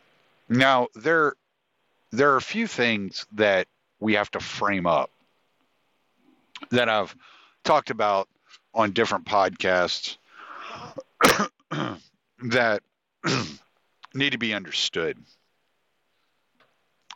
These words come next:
about immigration. <clears throat> A lot of the immigration that we see and that we hear about are people seeking asylum.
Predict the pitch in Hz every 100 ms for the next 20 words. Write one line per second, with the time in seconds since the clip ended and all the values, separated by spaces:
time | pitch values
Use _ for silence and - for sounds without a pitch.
0 | _ - 104 101 95 - 95 82 90 82
1 | - 73 - _ - - - - - _
2 | _ _ - - - 76 - _ - 123
3 | 143 214 220 139 139 131 101 101 117 -
4 | 120 92 98 110 - - 98 110 113 _
5 | _ _ - - _ - 98 104 110 -
6 | 92 107 110 120 123 - _ _ _ _
7 | _ _ _ _ _ - - 123 127 139
8 | 135 110 - 117 - 92 76 - 80 71
9 | -